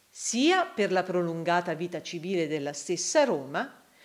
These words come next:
sia per il persistere nei municipia italiani di un senso di vita separata, oppresso,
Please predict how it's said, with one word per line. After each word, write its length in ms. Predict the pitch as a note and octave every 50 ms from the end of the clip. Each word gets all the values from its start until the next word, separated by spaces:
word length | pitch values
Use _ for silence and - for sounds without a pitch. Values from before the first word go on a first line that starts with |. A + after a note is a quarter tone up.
| - -
sia 280 | _ - - - D#4 C#4
per 160 | C#4+ C#4 C4+
il 160 | C4+ C#4 C4
persistere 1040 | C#4 - C#4 C#4 C4 B3+ C4 - - B3 G#3 F3 - - - - - E3+ D#3+ D3+ D3+ D3+
nei 240 | E3 G3 G3+ G3+
municipia 720 | G3 G3 G#3 A#3 C4 D4+ D4 - - - A3+ - - F#3+ E3
italiani 680 | E3+ - C4+ C4+ B3+ A3 F3 D3 D3 D3 D#3+ E3 E3+ E3+
di 80 | F#3
un 160 | A#3 B3 B3 A3+
senso 600 | - - C#4+ C#4 C#4 C#4+ C#4+ C4+ - - A#3+ B3
di 140 | B3+ D4
vita 460 | C4 F#3+ D#3 C3 - - F3+ F3 F#3+ F#3+
separata, 840 | - - - C4 C4 C4 C#4 C4+ C#4 B3+ G3 C#3+ D#3 - - - - _ _ _ _ _ _ _ _ _ _ _ _ _
oppresso, 1120 | - A#3 A#3 A#3 - A3+ A3+ G#3 F3+ - - - - - - C4+ D#4 E4+ - - - -